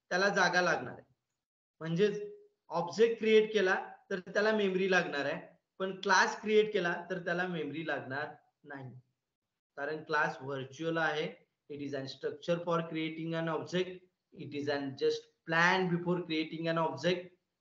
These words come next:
It is an blueprint. It is an collection of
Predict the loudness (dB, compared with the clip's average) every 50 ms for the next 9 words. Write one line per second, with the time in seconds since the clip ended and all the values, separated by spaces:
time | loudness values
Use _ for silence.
0 | _ _ _ _ -18 -12 -8 -4 -4 -2 -2 -4 -6 -6 -4 0 2 2 2 2
1 | 2 4 4 4 4 2 -4 -10 -18 _ _ _ _ _ _ _ _ _ _ _
2 | _ _ -10 -8 -6 -2 -2 -2 -2 -4 -4 -2 0 2 4 4 2 2 0 2
3 | 2 4 4 4 2 0